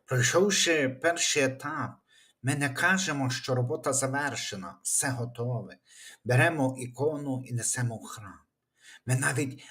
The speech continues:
не можемо повісити її у своїй кімнаті, адже вона ще не закінчена. Але і не говоримо, що вона марна.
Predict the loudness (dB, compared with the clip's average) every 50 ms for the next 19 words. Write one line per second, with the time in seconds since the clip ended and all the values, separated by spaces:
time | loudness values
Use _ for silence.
0 | -4 -2 2 2 2 2 2 0 -2 -2 -2 -2 -2 -2 -2 -2 0 0 0 0
1 | -2 0 2 2 2 0 -2 -6 -6 -6 -6 -4 -4 -4 -4 -2 -4 -6 -6 -6
2 | -6 -6 -6 -4 -2 -4 -2 -2 -4 -6 -8 -14 -20 -20 -20 _ _ -20 -20 -16
3 | -16 -14 -8 -2 -2 -2 0 0 -2 -2 -2 -2 -2 0 0 0 2 0 0 0
4 | 0 -2 -2 -2 -2 -2 -2 0 -2 -2 -4 -6 -10 -10 -10 -10 -10 -10 -10 -8
5 | -8 -10 -12 -12 -18 _ _ _ _ _ _ _ _ _ -4 0 2 2 2 2
6 | 0 0 -2 0 0 0 2 2 0 0 2 4 4 4 4 2 2 0 0 -2
7 | -4 -8 -16 -20 -16 -12 -10 -6 -2 -2 0 0 2 0 0 0 0 0 -2 -2
8 | -2 -4 -4 -4 -4 -6 -12 -16